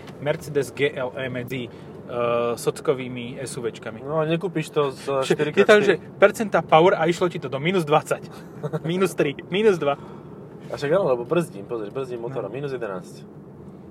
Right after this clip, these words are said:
Speaker 1: To je skôr teplota, čo bola pred pár dňami.
Speaker 2: No, aj také bolo.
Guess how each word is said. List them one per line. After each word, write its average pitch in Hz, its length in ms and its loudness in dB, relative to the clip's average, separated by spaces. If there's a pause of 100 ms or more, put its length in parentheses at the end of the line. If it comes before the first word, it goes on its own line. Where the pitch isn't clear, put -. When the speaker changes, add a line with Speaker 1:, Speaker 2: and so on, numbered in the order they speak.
(140)
Speaker 1:
To - 80 -6
je 135 120 0
skôr - 180 -4
teplota, 147 460 -4
čo 98 140 -12
bola 110 180 -8
pred - 180 -10
pár 107 200 -10
dňami. 95 280 -18 (720)
Speaker 2:
No, 110 220 -12 (880)
aj 135 160 -8
také - 240 -12
bolo. - 260 -14